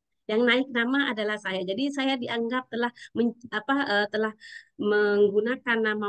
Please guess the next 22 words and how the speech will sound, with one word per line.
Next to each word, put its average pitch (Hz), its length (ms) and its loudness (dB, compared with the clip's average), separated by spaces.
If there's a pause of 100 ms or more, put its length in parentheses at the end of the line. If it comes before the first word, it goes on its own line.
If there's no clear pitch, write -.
waria 202 280 -4
untuk 220 240 -10
menaikkan 233 420 -2
populari-, 208 540 -2
popularitas 214 840 -2
nama 190 200 -2
saya 185 240 -4
sendiri 175 560 0
gitu. 156 400 -20 (1400)
Nah, 175 160 -4
saya 214 240 -6
kalau, 262 480 2
kalau 208 240 2
merespon 208 400 -2
itu 190 120 -8 (120)
tidak 185 240 -4
akan 175 80 -4
selesai-selesai. 180 720 -2 (140)
Jadi 226 160 -4
saya 247 160 0
mau 208 240 0
diam 190 160 -2